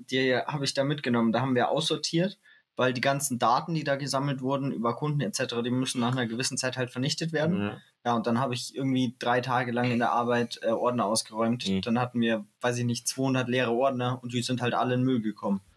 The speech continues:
Speaker 1: Die waren aber noch full fein.
Speaker 3: Ach, geklaut, gell?
Speaker 1: Ja, also mir wurde angeboten, dass ich halt welche mitnehmen kann.
Speaker 3: Ach so, ja, ja,
Speaker 1: Und
Speaker 3: wie die D V Ds und
Speaker 1: Nein, nein, bei den
Speaker 3: die
Speaker 1: Ordnern
Speaker 3: Arcteryx-Jacken.
Speaker 1: wirklich. Ach, ja.
Speaker 3: <laughs>
Speaker 2: Seit
Speaker 1: Nee,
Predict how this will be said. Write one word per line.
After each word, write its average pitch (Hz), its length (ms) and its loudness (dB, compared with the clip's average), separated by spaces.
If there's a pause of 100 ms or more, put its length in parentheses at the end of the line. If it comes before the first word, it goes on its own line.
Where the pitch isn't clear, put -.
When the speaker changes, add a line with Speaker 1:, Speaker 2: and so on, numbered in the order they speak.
(260)
Speaker 1:
Die - 120 -6
waren 120 140 2
aber 117 160 4
noch 117 120 0
full 123 200 -4
fein. 117 360 2
Speaker 3:
Ach, - 160 -8
geklaut, - 460 2
gell? 123 180 -4 (200)
Speaker 1:
Ja, 131 340 -2 (160)
also 139 300 0
mir 147 340 2
wurde 147 180 4
angeboten, 127 460 2
dass 120 160 2
ich 120 140 -4
halt 127 240 -2
welche 127 220 0
mitnehmen 120 340 0
kann. 113 160 0
Speaker 3:
Ach 107 40 2
so, 101 100 4
ja, 95 260 4
ja, 92 80 -6
Speaker 1:
Und 120 100 -2
Speaker 3:
wie 98 80 2
die 95 60 2
D 90 100 -2
V 95 120 0
Ds 98 260 -2
und 92 220 -6 (680)
Speaker 1:
Nein, 156 180 4
nein, 185 180 4
bei 143 60 2
den 139 140 0
Speaker 3:
die 139 60 0
Speaker 1:
Ordnern 156 220 2
Speaker 3:
Arcteryx-Jacken. 110 840 0
Speaker 1:
wirklich. 104 180 -6 (1500)
Ach, 123 320 0 (140)
ja. - 80 -2 (480)
Speaker 3:
<laughs> 147 240 2 (320)
Speaker 2:
Seit 127 220 4
Speaker 1:
Nee, 160 160 2